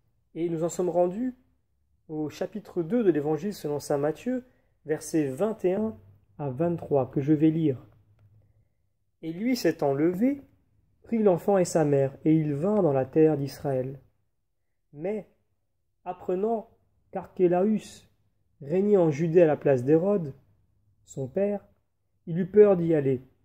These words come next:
Et ayant été averti en songe, il gagna la région de la Galilée, et vint habiter dans une ville nommée Nazareth, afin que s'accomplît ce qu'avaient dit les prophètes, il sera appelé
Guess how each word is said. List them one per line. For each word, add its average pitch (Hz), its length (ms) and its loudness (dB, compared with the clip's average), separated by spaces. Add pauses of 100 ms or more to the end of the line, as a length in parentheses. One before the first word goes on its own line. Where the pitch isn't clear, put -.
(640)
Et 156 140 -4
ayant 190 200 -2
été 185 240 0
averti 170 380 0
en 151 140 -2
songe, 196 500 -4 (460)
il 160 160 -6
gagna 175 280 2
la 165 120 2
région 160 340 0
de 156 80 2
la 139 160 2
Galilée, 143 560 -4 (460)
et 151 100 -8
vint 190 480 -6
habiter 156 380 -2
dans 147 160 -2
une 135 280 -8
ville 170 360 -2
nommée 143 260 0
Nazareth, 165 720 2 (500)
afin 175 220 -6
que 151 180 0
s'accomplît 170 720 -4 (320)
ce - 120 -12
qu'avaient 131 340 -2
dit 160 160 -4
les 156 100 2
prophètes, 160 640 -4 (720)
il 165 160 -8
sera 135 560 -8
appelé 147 540 -10